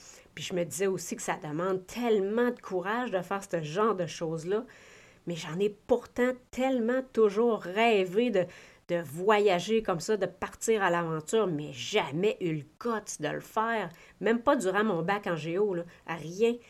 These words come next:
Je sentais que je passais à côté de quelque chose, mais je me sentais aussi totalement impuissante et incapable. Puis à un moment donné,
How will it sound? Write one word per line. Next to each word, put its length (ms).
Je 180
sentais 920
que 100
je 140
passais 560
à 100
côté 400
de 140
quelque 320
chose, 520
mais 520
je 160
me 140
sentais 380
aussi 500
totalement 460
impuissante 760
et 240
incapable. 460
Puis 120
à 40
un 40
moment 300
donné, 440